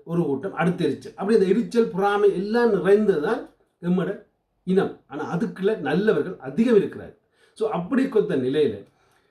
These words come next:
இந்த ஒரு பிரச்சனை, அதாவது இந்த ஒரு பெரிய ஒரு TikToker-ுக்கு, அதாவது இவ்வளவு மில்லியன் ஃபாலோவருக்கு, அவருக்கு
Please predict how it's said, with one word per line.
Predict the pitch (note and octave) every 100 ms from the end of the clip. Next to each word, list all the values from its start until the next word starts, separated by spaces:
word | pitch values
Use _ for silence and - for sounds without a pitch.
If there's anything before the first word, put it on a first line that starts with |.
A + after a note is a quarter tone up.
| _ _ _
இந்த | G#3+ D4 D4 D4
ஒரு | B3 G#3+ F#3 E3
பிரச்சனை, | E3 E3+ - - - -
அதாவது | E3+ G3 F#3+ E3 C#3+
இந்த | E3+ G#3+
ஒரு | G3
பெரிய | F3+ F#3 G3+
ஒரு | F3+ D#3+ C#3+ - - _ -
TikToker-ுக்கு, | F#3 F3 E3 C#3+ A#2+ F3 G#3 - - -
அதாவது | E3 E3+ E3+
இவ்வளவு | E3 E3 D#3+ D3+ C#3
மில்லியன் | C3+ D#3+ E3+ D#3
ஃபாலோவருக்கு, | D3 D#3 D#3+ C#3 A2+ E3 A#3 - _ _ _ -
அவருக்கு | G#3 B3+ A#3 C4